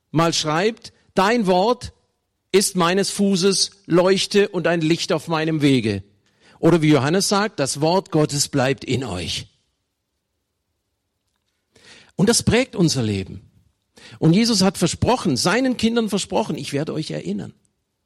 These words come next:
Erinnern an was? An all die Worte, die Jesus zu uns geredet hat. Und woher wissen wir, was Jesus zu uns geredet hat?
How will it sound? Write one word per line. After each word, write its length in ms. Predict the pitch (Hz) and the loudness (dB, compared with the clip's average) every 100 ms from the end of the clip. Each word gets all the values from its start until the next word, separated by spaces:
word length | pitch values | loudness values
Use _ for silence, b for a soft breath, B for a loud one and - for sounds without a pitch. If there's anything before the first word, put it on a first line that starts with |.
| _ _ _ _ _ _ _ | _ _ _ _ _ _ _
Erinnern 360 | - 120 117 117 | -10 -6 -4 -4
an 160 | 90 80 | -6 -8
was? 300 | 131 - - _ _ _ _ _ _ _ _ _ _ _ b b b b b | -8 -10 -14 _ _ _ _ _ _ _ _ _ _ _ b b b b b
An 140 | 120 | -10
all 220 | 98 117 156 | -8 -4 -2
die 160 | 165 | -2
Worte, 440 | 127 123 127 143 139 | -2 -4 -4 -6 -6
die 120 | 113 | -8
Jesus 420 | 87 101 104 - | -6 -6 -6 -8
zu 120 | 95 | -10
uns 180 | 95 92 | -10 -10
geredet 440 | 92 82 73 80 | -12 -14 -16 -18
hat. 200 | 90 - - _ _ _ _ _ _ _ _ _ b b b b b b b - | -20 -20 -20 _ _ _ _ _ _ _ _ _ b b b b b b b -8
Und 120 | 135 | -4
woher 340 | 120 113 104 87 | -4 -4 -4 -4
wissen 240 | 104 139 | -6 -4
wir, 160 | 143 151 | -4 -4
was 140 | 151 | -4
Jesus 320 | 151 147 156 | -4 -4 -6
zu 100 | 156 | -6
uns 160 | 156 - | -6 -8
geredet 340 | 151 160 160 | -8 -8 -8
hat? 220 | 185 - | -12 -14